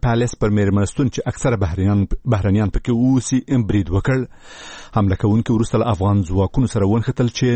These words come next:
نښتو پنځه ساعته دوام وکړ. تر اوسه د دې حملې مسؤلیت چا په غاړه نه دی اخیستی. تفصیل به وروسته په خپرونه کې واورئ. افغان ولسمشر د هلمند د لشکرګاه په جامع جومات پرونی حمله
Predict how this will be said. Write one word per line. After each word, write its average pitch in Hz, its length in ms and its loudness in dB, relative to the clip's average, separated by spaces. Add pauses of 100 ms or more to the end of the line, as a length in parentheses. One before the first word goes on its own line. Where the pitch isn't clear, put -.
(120)
نښتو - 480 -2 (400)
پنځه 92 400 -2
ساعته 104 640 0 (100)
دوام 90 380 2
وکړ. 95 400 0
تر 113 160 0
اوسه 131 240 2
د 127 160 0
دې 127 160 2
حملې 107 240 2 (100)
مسؤلیت 113 360 -2 (100)
چا - 80 0
په - 80 0
غاړه 95 320 2
نه - 100 2
دی 87 140 0
اخیستی. 95 440 -2
تفصیل 95 280 -2
به 92 140 2
وروسته - 180 -2
په - 160 -2
خپرونه 117 340 0
کې - 100 -4
واورئ. 92 400 0 (1000)
افغان 139 240 2
ولسمشر 143 440 0
د 135 80 2
هلمند 131 320 2
د 127 60 0
لشکرګاه 123 520 0
په 127 220 2
جامع 117 300 2
جومات 113 300 2
پرونی 113 260 2 (120)
حمله 110 360 2